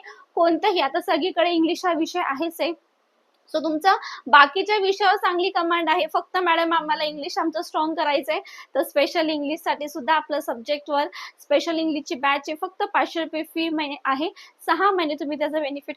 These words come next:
करून घेऊ शकतात. So, त्यासाठी सुद्धा या दिलेल्या नंबरवर कॉल करायचा आहे, ठीक आहे? चला, आता येऊयात आपल्या नवीन अपडेटकडे. आज सुद्धा नवीन अपडेट, मी बोलले ना, आपलं चॅनल सगळ्यात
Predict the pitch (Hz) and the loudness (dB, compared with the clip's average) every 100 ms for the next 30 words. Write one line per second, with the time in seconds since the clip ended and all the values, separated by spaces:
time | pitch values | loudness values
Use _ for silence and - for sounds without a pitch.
0 | - 277 302 277 277 311 - 370 - - | -4 -2 0 -2 -4 -8 -4 -6 -6 -18
1 | - 339 294 285 311 302 294 302 302 330 | -10 -4 0 0 0 -4 -4 -2 0 0
2 | 254 262 285 285 277 254 240 302 415 220 | -2 -2 -2 -4 -8 -8 -4 -4 0 0
3 | 226 220 - - 233 240 254 339 523 539 | 0 -2 -4 -6 -14 -14 -8 -2 -2 -4
4 | - - - 320 220 - - 285 294 370 | -10 -14 -4 -2 -2 -6 2 4 8 6
5 | - - - 294 339 403 415 403 359 359 | 6 -2 2 10 10 12 10 10 6 6
6 | 415 571 392 403 494 359 262 294 269 277 | 6 6 8 8 8 6 8 6 6 4
7 | 254 - 294 339 392 285 359 339 330 349 | 4 4 4 4 4 4 6 6 4 0
8 | 311 320 320 330 294 311 370 381 330 320 | 4 2 2 2 6 6 6 2 4 2
9 | 330 320 320 392 294 294 | 2 -2 -2 -2 0 0